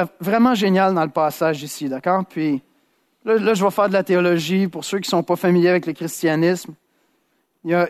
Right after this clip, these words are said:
il y a, il y a quelque chose que Dieu révèle sur sa personne qui est unique au christianisme, c'est, c'est l'idée de la Sainte Trinité. D'un Dieu qui est une personne en trois personnes. C'est un mystère, d'accord ?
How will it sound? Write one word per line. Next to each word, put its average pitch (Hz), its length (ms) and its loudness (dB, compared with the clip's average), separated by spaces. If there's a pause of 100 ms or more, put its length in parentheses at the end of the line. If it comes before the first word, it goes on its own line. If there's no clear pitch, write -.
il 170 80 0
y 170 40 4
a, 170 100 0
il - 460 -20
y - 20 -6
a 165 40 -8
quelque 254 240 -2
chose 262 220 0
que 208 100 0
Dieu 180 380 0
révèle 180 360 2
sur 175 140 -6
sa 170 160 -2
personne 196 460 -2
qui 196 160 -4
est 226 160 -8
unique 226 440 4
au 147 60 -8
christianisme, 160 880 -4
c'est, 165 320 0 (340)
c'est 196 200 -2
l'idée 208 380 2
de 196 100 2
la 170 220 2
Sainte - 540 -2 (160)
Trinité. 170 640 0 (920)
D'un 202 260 2
Dieu 220 380 4 (120)
qui 208 240 -2
est 214 300 2 (160)
une 285 300 4
personne 240 720 0
en 185 100 2
trois 196 340 0
personnes. 190 360 -2
C'est - 140 -2
un 220 80 4
mystère, 170 720 2
d'accord ? 180 440 -2